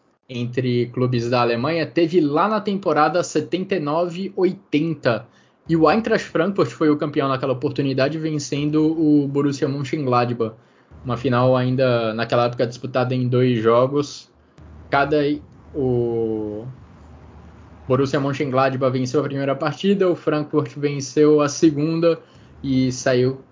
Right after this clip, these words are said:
com o troféu. E se eu não me engano, foi essa mesmo a única final entre clubes da Alemanha pela Liga Europa. Mais recentemente a gente teve a final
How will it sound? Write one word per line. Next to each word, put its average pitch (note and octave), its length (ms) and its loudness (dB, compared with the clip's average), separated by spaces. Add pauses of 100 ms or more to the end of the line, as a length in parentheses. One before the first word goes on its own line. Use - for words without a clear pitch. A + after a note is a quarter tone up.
(120)
com C#3 220 -2
o C3 60 -4
troféu. A#2+ 640 2 (340)
E C3+ 100 -4
se F3 140 0
eu F#3+ 60 4
não G#3 80 2
me A3 80 2
engano, G3 300 2
foi G#3+ 300 2
essa F#3+ 300 4
mesmo F3 420 0
a F3+ 80 0
única F3 380 0
final D3 360 -2
entre C3 260 -2
clubes C#3 720 -2
da C#3+ 200 0
Alemanha C#3 720 0 (480)
pela C#3 180 2
Liga C#3 220 2
Europa. B2+ 440 2
Mais F#3 300 0
recentemente F3+ 680 0
a F3+ 40 2
gente G#3 300 -2
teve E3+ 480 4
a F#3 80 2
final D#3 760 2